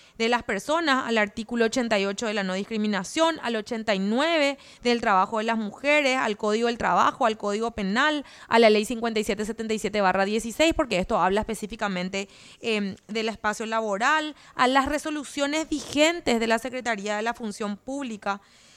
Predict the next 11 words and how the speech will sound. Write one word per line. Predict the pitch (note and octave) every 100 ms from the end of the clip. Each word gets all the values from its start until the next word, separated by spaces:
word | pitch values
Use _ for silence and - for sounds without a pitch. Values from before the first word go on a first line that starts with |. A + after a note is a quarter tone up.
| -
Entonces, | B3+ C4+ D4+ A#3
yo | A#3 G4+ _
creo | D4+ C#4 C#4+ D4+
realmente, | - C4+ A#3 A#3+ A#3 A3+ B3+ B3
señor | C4 A3+ G3+
presidente, | A#3 A#3+ G3+ G#3
que | A#3
es | G#3+
una | A3+ A#3
ley | A3 G#3 A3+
importante | B3 A#3+ B3 G#3+ B3 C#4 D#4 G4